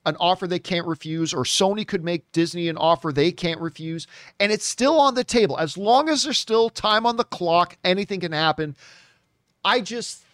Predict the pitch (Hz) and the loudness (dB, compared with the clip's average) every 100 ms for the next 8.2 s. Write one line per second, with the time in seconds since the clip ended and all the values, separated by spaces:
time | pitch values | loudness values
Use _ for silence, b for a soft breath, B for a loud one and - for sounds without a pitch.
0 | _ - 339 269 147 - - _ _ _ | _ -2 0 0 -2 -10 -14 _ _ _
1 | _ _ _ _ _ _ _ 196 160 196 | _ _ _ _ _ _ _ -2 0 2
2 | 214 202 - - 185 180 151 143 139 131 | 2 2 -2 -2 -2 0 2 2 2 0
3 | - - - 156 151 202 233 - 208 208 | -4 -8 -6 -2 0 0 0 0 0 0
4 | 185 170 185 151 165 151 135 120 - _ | -2 -2 -4 -2 -2 2 2 2 -2 _
5 | _ _ _ _ 185 170 143 175 170 139 | _ _ _ _ -2 0 4 6 6 4
6 | 135 - - - 165 170 170 165 - 156 | 0 -6 -6 -4 0 0 0 -2 0 0
7 | - - 165 151 135 - 139 120 - - | -2 -2 -2 -2 -4 -6 -4 -4 -6 -14
8 | - _ | -18 _